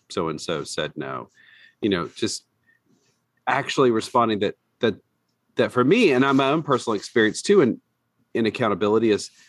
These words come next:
I'm probably better at formulating my own accountability. I just need someone to be there with me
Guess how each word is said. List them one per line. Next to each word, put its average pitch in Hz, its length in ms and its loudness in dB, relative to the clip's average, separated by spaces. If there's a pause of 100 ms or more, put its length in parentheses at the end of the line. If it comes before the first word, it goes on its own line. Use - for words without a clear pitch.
(1300)
I'm 151 120 0
probably 185 580 0
better 127 420 2
at - 140 -2
formulating 120 680 0
my 101 120 -2
own 110 140 -2
accountability. 107 760 2
I 92 80 0
just 113 240 -6
need 104 140 -4
someone 127 320 -2
to 98 80 -6
be 101 180 -2
there 92 100 2
with 104 300 -4
me - 200 -12